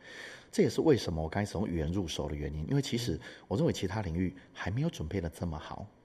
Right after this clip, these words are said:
但语言领域现在已经可以了。所以第二部分为什么要合成资讯？因为你要比对 A 端的资讯，比对 B 端的资讯，你拿来一比，你才会知道什么是对的，什么是错的。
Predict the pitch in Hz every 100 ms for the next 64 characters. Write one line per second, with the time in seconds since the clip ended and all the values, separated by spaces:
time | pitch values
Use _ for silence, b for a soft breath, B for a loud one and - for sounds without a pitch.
0 | - - 95 90 82 78 98 95 - 107
1 | 98 76 85 - - 73 65 - - _
2 | _ _ - - - - - - 131 127
3 | 123 120 117 120 107 92 95 85 87 80
4 | - 85 95 67 B B B B - 175
5 | 107 123 - 78 139 104 - 107 107 101
6 | 92 90 101 92 78 98 92 95 92 90
7 | 80 82 101 78 76 85 95 104 - 69
8 | 76 73 - 80 - 80 85 - 76 80
9 | 127 - 76 73 - 76 73 - 71 73